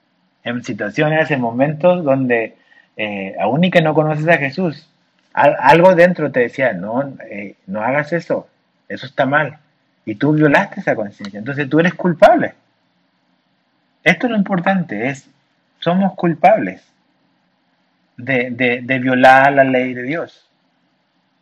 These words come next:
Dice, "No, yo no sé lo que la Biblia dice". No, no importa que no lo sepas, tú sabes lo que tu conciencia te dijo.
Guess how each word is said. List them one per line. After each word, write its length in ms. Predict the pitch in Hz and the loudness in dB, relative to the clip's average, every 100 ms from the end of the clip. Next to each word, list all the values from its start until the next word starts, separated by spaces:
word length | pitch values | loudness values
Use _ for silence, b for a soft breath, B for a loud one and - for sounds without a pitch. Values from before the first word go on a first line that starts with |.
| _ _ _ - | _ _ _ -8
Dice, 220 | 135 151 | -6 0
"No, 160 | 170 | 0
yo 120 | 175 175 | 2 2
no 120 | 165 | 2
sé 140 | 190 | 2
lo 120 | 196 | 0
que 80 | 185 | 4
la 100 | 180 | 4
Biblia 220 | 180 180 | 4 2
dice". 160 | 180 160 | 0 0
No, 220 | 160 196 | -2 0
no 40 | 165 | 0
importa 380 | 143 180 196 | 0 0 0
que 100 | 185 | 2
no 120 | 175 170 | 0 0
lo 140 | 165 | 0
sepas, 440 | 196 165 104 - _ | -4 -4 -6 -8 _
tú 140 | - 143 | -8 2
sabes 320 | 175 196 147 | 4 4 4
lo 100 | 131 | 0
que 100 | 123 | -2
tu 140 | 123 | -6
conciencia 480 | 117 117 135 123 123 | -8 -10 -14 -12 -14
te 140 | 104 | -12
dijo. 360 | 95 123 - 85 | -12 -14 -14 -20